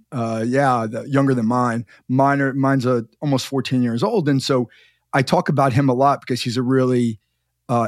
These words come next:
he's a really good case study. He's a, he's a tremendous little athlete. He's undersized. He's the youngest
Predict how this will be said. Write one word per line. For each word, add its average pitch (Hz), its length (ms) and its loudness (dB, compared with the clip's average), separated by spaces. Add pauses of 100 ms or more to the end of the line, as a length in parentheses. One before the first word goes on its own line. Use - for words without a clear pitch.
he's 151 120 0
a 147 60 2
really 160 160 2
good 131 180 0
case 147 220 0
study. 104 300 -8
He's 123 260 -4
a, 127 120 -2 (220)
he's 143 260 0
a 135 60 0
tremendous 185 500 0
little 143 200 2
athlete. 120 440 -2
He's - 300 -4 (160)
undersized. 139 760 0
He's 117 120 -4
the 131 100 0
youngest 139 580 0